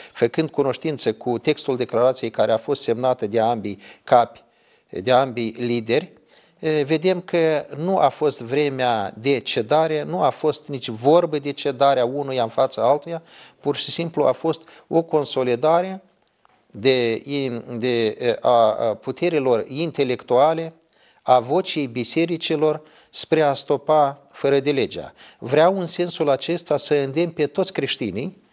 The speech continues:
și deosebit pe confrații mei slujitori să nu se dea pradă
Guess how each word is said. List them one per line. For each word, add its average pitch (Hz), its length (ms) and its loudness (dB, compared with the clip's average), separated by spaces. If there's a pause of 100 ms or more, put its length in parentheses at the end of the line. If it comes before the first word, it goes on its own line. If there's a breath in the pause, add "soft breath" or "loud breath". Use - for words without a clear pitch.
(200 soft breath)
și - 160 0
deosebit 143 480 -2
pe 147 100 -2
confrații 135 560 -2
mei 147 160 -4
slujitori 135 640 -2 (380 loud breath)
să - 180 4
nu 175 140 0
se 170 200 -2
dea 143 200 4
pradă 117 640 0